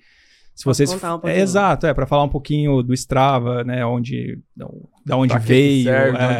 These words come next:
Speaker 3: onde veio, tudo
Speaker 2: Beleza.
Speaker 3: isso.
Speaker 1: Por mais que pareça óbvio, tem muita gente que, né, tá
Speaker 2: Não, mas
Speaker 1: entrando
Speaker 2: claro,
Speaker 1: agora
Speaker 2: não
Speaker 1: e
Speaker 2: é
Speaker 1: começando
Speaker 2: nada
Speaker 1: na
Speaker 2: óbvio,
Speaker 1: corrida
Speaker 2: é.
Speaker 1: agora.
Speaker 2: O Strava é um aplicativo que tem um posicionamento de plataforma, tá? Então,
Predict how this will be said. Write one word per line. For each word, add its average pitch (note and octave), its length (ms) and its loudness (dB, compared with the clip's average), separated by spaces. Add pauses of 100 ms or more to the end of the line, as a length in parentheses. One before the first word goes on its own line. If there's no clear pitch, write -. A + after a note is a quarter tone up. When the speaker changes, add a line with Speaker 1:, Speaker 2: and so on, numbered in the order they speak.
Speaker 3:
onde G2 100 -6
veio, A#2+ 600 -4 (100)
tudo C3+ 160 -8
Speaker 2:
Beleza. F3 220 0
Speaker 3:
isso. E3 80 6
Speaker 1:
Por D#3+ 60 4
mais D#3 140 2
que D3 60 -10
pareça F3+ 400 2
óbvio, C#3+ 360 2
tem C3+ 140 -4
muita D3+ 260 -2
gente D#3 240 -6
que, F#3+ 140 -6
né, E3 200 -4
tá - 120 -4
Speaker 2:
Não, B3 140 2
mas A#3 80 -2
Speaker 1:
entrando D3 160 0
Speaker 2:
claro, F#3+ 160 2
Speaker 1:
agora C#3+ 180 2
Speaker 2:
não - 40 0
Speaker 1:
e - 20 -2
Speaker 2:
é - 40 -2
Speaker 1:
começando G#3+ 280 2
Speaker 2:
nada G#3 140 2
Speaker 1:
na - 20 2 (100)
Speaker 2:
óbvio, D#3+ 60 -2
Speaker 1:
corrida C3+ 300 2
Speaker 2:
é. - 20 2
Speaker 1:
agora. B2+ 640 2 (120)
Speaker 2:
O E3+ 60 -8
Strava A#3 520 0
é G3+ 200 -2
um G#3 160 -2
aplicativo G#3+ 720 -4
que A3 140 -8
tem G3+ 140 -2
um G3+ 40 -4
posicionamento G3+ 460 -4
de G#3 80 -10
plataforma, D3 1080 -6
tá? C3+ 240 -8
Então, C#3 640 -12